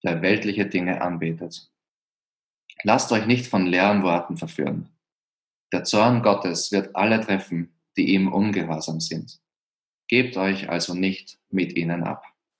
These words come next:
Okay, auf den ersten Blick schaut es, wie gesagt, heute aus wie eine Liste von Dingen, die wir tun sollen.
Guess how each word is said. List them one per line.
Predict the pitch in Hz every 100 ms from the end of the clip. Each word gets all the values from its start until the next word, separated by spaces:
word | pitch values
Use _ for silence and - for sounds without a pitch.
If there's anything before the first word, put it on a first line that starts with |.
| _ _ _ _ _ _ _ _ _ _ _ _ _ _ _ _ _ _ -
Okay, | 98 - 143 - - - _ - _ -
auf | 107
den | 113 117
ersten | 165 165
Blick | 123 123 - - -
schaut | 110 117 113
es, | 107
wie | 113
gesagt, | 107 98 98
heute | 107 101 -
aus | 98 -
wie | 104 98
eine | 87 95
Liste | 127 - 120
von | 107
Dingen, | 98 92 92 95 _ _ -
die | 117
wir | 127
tun | 135 127
sollen. | - 80 78 -